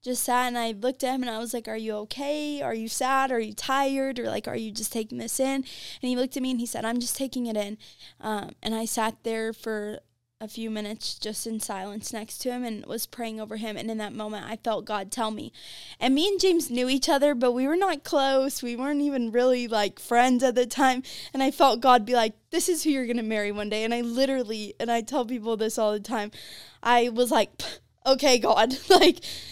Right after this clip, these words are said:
um, but now we've been dating for almost a year, and for sure, one hundred percent, I know that God is living out that plan that he told me almost a,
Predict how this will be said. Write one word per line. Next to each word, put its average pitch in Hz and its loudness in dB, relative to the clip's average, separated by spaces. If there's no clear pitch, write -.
um, 240 4
but 233 4
now 220 2
we've 214 -6
been 220 -2
dating 214 -4
for 220 -6
almost 214 -6
a 233 -8
year, 208 -4
and 208 -8
for 233 -2
sure, 226 -6
one 220 -8
hundred 240 -10
percent, 226 -8
I 226 -8
know 214 -6
that 214 -8
God 214 -8
is 220 -12
living 117 -10
out - -12
that - -14
plan 233 -8
that 226 -8
he 214 -8
told 220 -8
me 214 -10
almost 220 -8
a, 233 -10